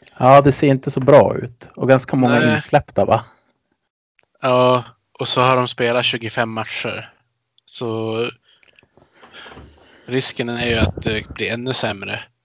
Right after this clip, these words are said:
Speaker 2: Det de skulle behöva, det är ju ett, en, en möjlighet att få säkra kontraktet så de kan, eh, få bygga ett lag för rätt nivå till nästa säsong.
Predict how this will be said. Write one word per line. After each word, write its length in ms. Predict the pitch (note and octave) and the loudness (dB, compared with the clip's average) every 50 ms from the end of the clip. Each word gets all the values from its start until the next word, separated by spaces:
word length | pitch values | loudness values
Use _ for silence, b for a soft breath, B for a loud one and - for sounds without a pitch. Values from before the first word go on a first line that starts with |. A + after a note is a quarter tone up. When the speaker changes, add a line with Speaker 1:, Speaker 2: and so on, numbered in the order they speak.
| b b b b b b b b b b b b - | b b b b b b b b b b b b -12
Speaker 2:
Det 200 | - C3+ C3 C3 | -4 0 0 2
de 200 | B2+ D3 D#3+ E3+ | 2 0 0 0
skulle 320 | - - - D#3+ C#3 C3 B2 | -2 -2 -2 -2 -4 -2 -4
behöva, 440 | B2+ B2 A#2+ B2 A#2 A#2 A2+ A#2 | -4 -2 -2 -2 -2 -2 -4 -6
det 120 | A#2 A#2+ B2+ | -6 -4 -4
är 100 | C#3 C#3+ | -4 -2
ju 220 | C3 B2 A#2+ A#2+ A2+ A2+ - _ _ _ _ _ - - | -2 -2 -2 -2 -4 -4 -8 _ _ _ _ _ -14 -12
ett, 300 | - - _ _ - - B B B B B B B B B B B - _ _ _ _ _ _ _ _ _ _ _ _ _ _ _ _ _ _ _ _ _ _ _ _ _ _ _ _ _ - C3+ | -14 -14 _ _ -12 -8 B B B B B B B B B B B -20 _ _ _ _ _ _ _ _ _ _ _ _ _ _ _ _ _ _ _ _ _ _ _ _ _ _ _ _ _ -6 -4
en, 180 | C#3 C3+ C3+ - | -4 -4 -4 -6
en 180 | D3+ D#3 D#3 D#3 | -4 -4 -2 0
möjlighet 880 | D#3+ D#3+ D#3 D3+ D3 D3 C#3+ D#3 D#3 D3 - - - - - - - - - | 0 2 2 2 2 2 2 2 2 0 0 -6 -14 -12 -12 -12 -12 -12 -10
att 140 | C#3 C3+ - | -12 -10 -6
få 320 | - C#3+ C3+ C3 G2+ - | -4 -2 -2 -2 -4 -4
säkra 460 | - - C#3+ C3 B2 - - B2+ B2+ | -2 0 0 0 0 -2 -4 -6 -6
kontraktet 760 | - - C3 B2 - - D#3 - - - _ - B2 A#2+ _ _ - | -6 -6 -12 -10 -4 -4 -4 -4 -4 -8 _ -14 -14 -14 _ _ -14
så 240 | - - - B2+ | -12 -10 -8 -6
de 320 | A#2 A#2+ A#2+ A#2 A#2 A2+ - _ | -6 -6 -6 -6 -10 -12 -14 _
kan, 500 | - - C3 A#2+ A#2 A2 G#2+ G2+ G2+ G#2 | -6 -2 -2 -2 -2 -6 -12 -14 -14 -12
eh, 220 | G#2 G2+ G#2 - - | -10 -8 -8 -8 -8
få 140 | - - C3 | -8 -10 -6
bygga 360 | A#2 B2+ A#2+ A2 G#2 D3+ C#3+ | -4 -4 -4 -2 0 -2 -2
ett 120 | B2 - | -2 -2
lag 280 | B2+ C3 C3 B2 A2 G#2+ | -4 -4 -4 -4 -4 -6
för 120 | - B2 | -10 -8
rätt 220 | A2+ A2+ - _ - | -8 -8 -10 _ -14
nivå 280 | B2 A#2+ C#3 D3+ C#3 | -10 -4 -2 -2 -2
till 140 | - - A#2 | -2 -4 -8
nästa 320 | A2+ A#2+ A2+ - - C#3 | -8 -8 -8 -4 -6 -6
säsong. 420 | B2+ - A#2+ - - F#2 G#2 A#2 | -6 -6 -10 -10 -12 -12 -14 -16